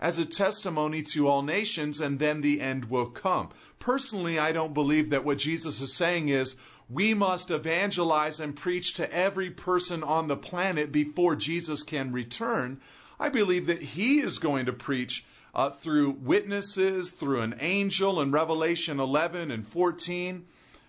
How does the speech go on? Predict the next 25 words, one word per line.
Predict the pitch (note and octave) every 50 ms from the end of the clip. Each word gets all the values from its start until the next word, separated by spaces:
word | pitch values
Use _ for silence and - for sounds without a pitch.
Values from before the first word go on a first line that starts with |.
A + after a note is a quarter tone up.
| _ -
to | - - - D#3 D3
the | - C#3+ C#3+
entire | C3+ C3+ - - D3+ D3+ D3+ C#3+ C#3
world. | C3 A#2+ C#3 D3+ E3 F#3+ G#3 G#3+ G#3 - - _ _ - _ _ _
But | - A2+ A#2+
we're | B2+ D3 G3 G#3+
called | G#3 - - F#3 F#3 E3+ E3 F3+ G3+ E3+
to | - E3+
be | C3 C3+ C#3
busy | C#3 A2 F#2 C#3+ D3+ E3 F3+ F3 F3 F#3+ G3 G#3
about | - - C#3+ C3+ C3+ C3 - -
preaching | - F3 F3 F3+ F3+ - F#3 F#3 E3+ E3
the | E3 D3
gospel, | C#3+ D#3 D3+ D#3 F3 E3+ - _ F3+ F3
making | D#3+ D3+ D3 D3 D3 D3+ D3+ C#3
disciples | C#3+ D3 C#3+ - E3+ D#3 D#3+ F3 E3+ - E3 C3+ A#2+
of | C3 A2+
all | C3+ D3 D3 C#3
nations. | C#3 C#3+ E3 F#3 F3+ - F#3+ F#3 F3+ F#3 D#3+ - - _ _ _ - - - - _ _ _ _
But | D3 C#3+ -
the | C#3+ C3
testimony | - - - - F#3+ F#3 A3 G#3+ - - G3+ G#3 G3+ G3 F#3+ F#3+ G3 G3 G3+ G#3+ G#3+ A3 - - _ _ _ -
will | C3 D3 D3+
be | D3 C#3+ D3
given | D3 C#3+ C#3+ D3+ E3 D#3 - B2 G#2+ G#2 G#2 G#2